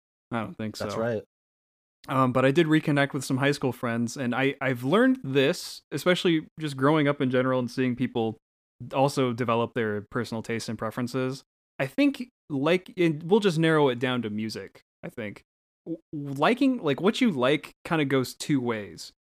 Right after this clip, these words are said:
Speaker 1: It's the one way is you basically like the same thing that you liked when you were sixteen for the rest of your life. Like, that's all you care
Speaker 2: Yeah.
Speaker 1: about. Um, so, like, you know, whatever, <laughs> like, music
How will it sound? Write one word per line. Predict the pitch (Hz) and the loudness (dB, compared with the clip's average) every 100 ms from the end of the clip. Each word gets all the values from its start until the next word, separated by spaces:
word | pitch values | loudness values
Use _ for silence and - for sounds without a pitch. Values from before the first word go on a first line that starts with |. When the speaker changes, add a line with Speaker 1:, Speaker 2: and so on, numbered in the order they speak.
| _ _ _ _ _ 156 | _ _ _ _ _ -8
Speaker 1:
It's | 139 | -8
the | 147 143 | -2 -2
one | 139 208 240 | 4 4 4
way | 226 208 | 4 4
is | 147 147 131 208 _ | 4 2 0 -8 _
you | 135 151 165 165 131 | -6 -2 0 -2 0
basically | 147 160 196 - 165 | 2 2 -2 0 2
like | 135 139 135 123 | 4 2 0 -6
the | 113 | -6
same | - 131 127 | -4 -2 -2
thing | - 127 123 | -4 -4 -2
that | 123 | -4
you | 120 120 | -4 -6
liked | 113 117 - | -4 -6 -4
when | 120 | -4
you | 117 | -4
were | 107 | -4
sixteen | - 120 - 120 117 120 - | -8 -10 -6 -4 -4 -6 -8
for | 127 | -6
the | 113 | -4
rest | 107 104 113 | -6 -6 -10
of | 107 | -10
your | 104 | -10
life. | 101 87 - _ 123 | -10 -12 -16 _ -6
Like, | 120 | -4
that's | 113 | -4
all | 117 113 | -4 -4
you | 113 | -4
care | 113 113 | -4 -4
Speaker 2:
Yeah. | 110 104 | -2 0
Speaker 1:
about. | 135 143 - _ _ _ - | 0 -2 -8 _ _ _ -6
Um, | 123 113 107 107 117 - | -2 -2 -2 -6 -8 -4
so, | 139 | -2
like, | 120 113 - - _ _ _ _ _ - | 0 -4 -8 -20 _ _ _ _ _ -6
you | 135 | -4
know, | 110 107 | -4 -2
whatever, | 123 151 156 151 143 - - | 0 2 4 2 0 -4 -2
<laughs> | - - 571 587 605 605 | -2 0 -8 -8 -8 6
like, | 254 196 - 247 285 220 _ - 147 _ _ - | 8 8 2 -14 -10 -10 _ -16 -16 _ _ -2
music | 185 180 175 170 | 2 4 4 2